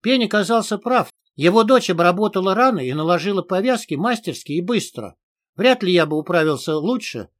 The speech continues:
все-таки женские руки больше приспособлены для работы с бинтами, чем мужские.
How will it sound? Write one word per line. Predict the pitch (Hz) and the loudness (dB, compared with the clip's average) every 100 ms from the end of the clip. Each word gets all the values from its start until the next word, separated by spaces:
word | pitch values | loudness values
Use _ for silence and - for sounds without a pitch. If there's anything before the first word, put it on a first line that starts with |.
| _ | _
все-таки | - 214 214 208 | -4 -4 -2 -4
женские | 180 233 214 - 185 | -2 -2 -2 -2 -2
руки | 220 - | -2 -2
больше | 185 247 156 180 | 0 0 -2 -6
приспособлены | 156 - 165 165 247 196 151 135 | -8 -6 -6 -2 -2 -2 -4 -4
для | 156 170 | -2 0
работы | 180 196 185 | 0 0 -4
с | 135 | -4
бинтами, | 156 180 190 170 107 90 _ _ | -2 -2 -2 -4 -4 -12 _ _
чем | - 156 | -6 -4
мужские. | 156 151 - 156 104 | -4 -6 -6 -6 -6